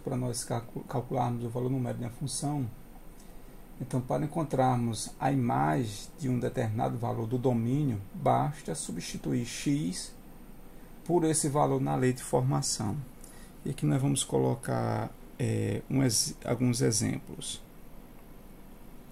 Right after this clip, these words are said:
Vamos aqui para alguns exemplos,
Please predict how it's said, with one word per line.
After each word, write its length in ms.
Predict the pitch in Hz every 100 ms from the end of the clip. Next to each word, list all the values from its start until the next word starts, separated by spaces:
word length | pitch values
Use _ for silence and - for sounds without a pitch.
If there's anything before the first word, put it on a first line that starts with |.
| - - - -
Vamos 160 | - 120
aqui 160 | 113
para 200 | 131 131
alguns 500 | 113 117 113 107 113 - -
exemplos, 1040 | 147 123 110 117 107 - - 139 147 -